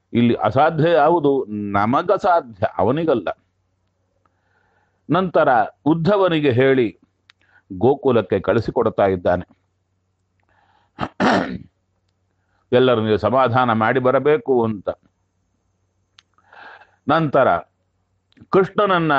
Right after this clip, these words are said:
ನೆನೆಸಿ ನೆನೆಸಿ ನಂದಗೋಪ ಮತ್ತು ವಿಶೇಷವಾಗಿ ಯಶೋಧಾದೇವಿ ಕಣ್ಣಲ್ಲಿ ನೀರು ಹಾಕ್ತಾ ಇದ್ದಾರೆ.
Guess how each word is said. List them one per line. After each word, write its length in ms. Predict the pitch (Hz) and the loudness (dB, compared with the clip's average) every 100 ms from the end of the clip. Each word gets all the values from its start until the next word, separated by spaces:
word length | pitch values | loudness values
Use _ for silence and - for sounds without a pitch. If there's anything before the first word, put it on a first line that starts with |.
| 123 98 _ - | 0 -2 _ -4
ನೆನೆಸಿ 480 | 127 160 190 180 156 | -2 0 0 2 2
ನೆನೆಸಿ 560 | 131 131 156 160 139 120 | 2 0 0 0 2 2
ನಂದಗೋಪ 640 | 110 143 156 127 117 - | 0 0 0 2 0 2
ಮತ್ತು 880 | 104 92 104 120 - 139 123 101 82 _ _ _ _ _ _ _ _ _ _ _ _ _ _ _ _ _ _ _ _ _ _ 127 | 0 0 -2 -4 -2 -2 -2 -6 -12 _ _ _ _ _ _ _ _ _ _ _ _ _ _ _ _ _ _ _ _ _ _ -2
ವಿಶೇಷವಾಗಿ 960 | 127 156 139 135 131 135 143 131 101 - _ _ _ _ _ _ _ _ _ _ _ _ _ _ _ _ _ _ _ _ _ _ _ _ _ _ - | 2 2 2 2 2 2 2 0 -2 -8 _ _ _ _ _ _ _ _ _ _ _ _ _ _ _ _ _ _ _ _ _ _ _ _ _ _ -4
ಯಶೋಧಾದೇವಿ 920 | 113 139 135 120 110 110 110 90 69 _ - | 2 4 4 2 2 0 0 -2 -8 _ -4
ಕಣ್ಣಲ್ಲಿ 520 | 104 120 117 101 95 | -2 0 -2 -2 -4
ನೀರು 260 | 98 113 | -2 0
ಹಾಕ್ತಾ 380 | 101 117 - 160 | 0 -4 -4 -4
ಇದ್ದಾರೆ. 380 | 131 98 92 | -4 -2 -2